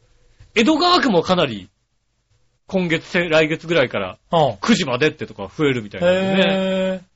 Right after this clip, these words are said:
Speaker 2: ー。
Speaker 1: ねえ、近隣の方。
Speaker 2: はいは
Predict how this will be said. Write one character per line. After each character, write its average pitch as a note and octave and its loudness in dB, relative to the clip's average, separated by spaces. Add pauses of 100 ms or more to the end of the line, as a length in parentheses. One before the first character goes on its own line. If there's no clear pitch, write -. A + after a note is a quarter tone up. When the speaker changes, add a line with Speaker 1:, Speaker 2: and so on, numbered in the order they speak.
(440)
Speaker 2:
ー。 D3+ -12
Speaker 1:
ね C3 -4
え、 - -14
近 D#3 -6
隣 B2+ -6
の A#2 -8
方。 G#2 -4
Speaker 2:
は F#2+ -8 (200)
い F3 2
は C3+ 0